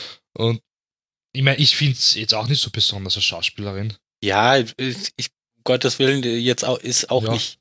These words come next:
Speaker 2: ü-, überdramatisch. Also die macht mir die, die Serie jetzt nicht kaputt.
Speaker 1: Muss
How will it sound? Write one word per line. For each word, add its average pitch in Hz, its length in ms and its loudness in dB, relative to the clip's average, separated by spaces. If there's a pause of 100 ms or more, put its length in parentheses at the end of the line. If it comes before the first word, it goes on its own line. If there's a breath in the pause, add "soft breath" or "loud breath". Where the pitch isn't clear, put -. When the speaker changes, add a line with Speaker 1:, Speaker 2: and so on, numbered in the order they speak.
Speaker 2:
ü-, 127 160 -10
überdramatisch. 113 920 2
Also 107 240 -2
die 107 80 0
macht 113 240 0
mir 110 120 0
die, 101 360 -2
die 98 480 -6
Serie 110 420 2
jetzt 98 220 -2
nicht 110 160 -6
kaputt. - 460 -8 (340 loud breath)
Speaker 1:
Muss - 100 -12